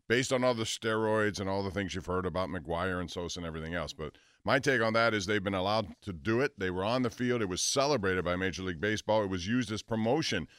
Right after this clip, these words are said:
by Major League Baseball. So they knew what was going on at the time. And if you allow it, you saw it. Seventy-three is still the number for me.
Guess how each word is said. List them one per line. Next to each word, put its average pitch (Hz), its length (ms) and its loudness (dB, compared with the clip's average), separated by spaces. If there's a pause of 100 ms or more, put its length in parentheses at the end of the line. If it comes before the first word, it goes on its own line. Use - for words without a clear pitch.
(200)
by 95 220 0
Major 98 280 -2
League 90 180 -6
Baseball. 92 420 -2
So 95 120 -6
they 120 140 0
knew 156 140 2
what 135 140 2
was 113 100 -2
going 107 240 0
on 104 100 0
at 98 100 -2
the 90 100 -6
time. 95 420 -4 (340)
And 69 80 -10
if 80 80 -8
you 98 140 0
allow 107 240 2
it, 160 100 2 (560)
you 87 140 -6
saw 117 320 2
it. 85 120 -4 (440)
Seventy-three 87 720 -4
is 73 80 -8
still 87 200 -4
the 78 80 -4
number 73 220 -6
for 78 140 -14
me. 76 200 -6